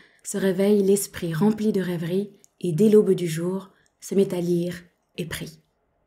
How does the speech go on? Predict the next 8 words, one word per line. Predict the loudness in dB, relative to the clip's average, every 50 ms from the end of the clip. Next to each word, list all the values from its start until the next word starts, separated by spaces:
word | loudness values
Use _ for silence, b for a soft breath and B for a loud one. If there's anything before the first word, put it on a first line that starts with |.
| _ _ _ _ _ _ b b b b b b b b b
À | 2 4
mesure | 4 4 6 4 2 2
qu'il | 0 -4 -2 -2 0
lit, | 0 0 -2 -4 -8 -18 _ _ _ _ _ _ _ _
le | 2 2 4
jour | 4 4 2 2 2
vient | 2 2 4
lentement | 4 4 4 4 2 0 0 0 2 2 2 0 -2 -4